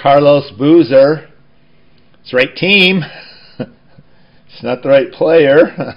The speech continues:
<laughs> And then we've got the, the game insert. Uh,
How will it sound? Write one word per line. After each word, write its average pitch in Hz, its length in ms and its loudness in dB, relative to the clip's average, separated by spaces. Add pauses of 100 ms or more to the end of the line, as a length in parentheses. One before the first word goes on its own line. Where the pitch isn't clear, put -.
<laughs> - 1300 -20
And 107 420 -14
then 110 140 -12
we've 98 100 -16
got 104 320 -6
the, 104 480 -6
the 98 80 -16
game 117 520 -14 (360)
insert. 151 680 -10 (100)
Uh, 117 540 -14